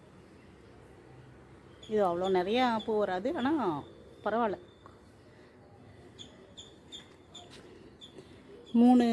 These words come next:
வெரைட்டி, நாலு வெரைட்டி பூ இருக்கு. அது போக ரோஸ் இருக்கு. இதெல்லாம் இன்னைக்கு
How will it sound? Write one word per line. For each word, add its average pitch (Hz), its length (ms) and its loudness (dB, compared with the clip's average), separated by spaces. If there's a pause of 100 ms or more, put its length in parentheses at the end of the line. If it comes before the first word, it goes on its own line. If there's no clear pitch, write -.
(240)
வெரைட்டி, 220 400 2 (220)
நாலு 226 420 4
வெரைட்டி 220 340 4 (120)
பூ 196 80 0 (160)
இருக்கு. 170 240 -6 (1300)
அது 202 100 4 (100)
போக 262 300 10
ரோஸ் 226 320 6
இருக்கு. 214 260 -10 (4000)
இதெல்லாம் 233 360 6
இன்னைக்கு 226 220 2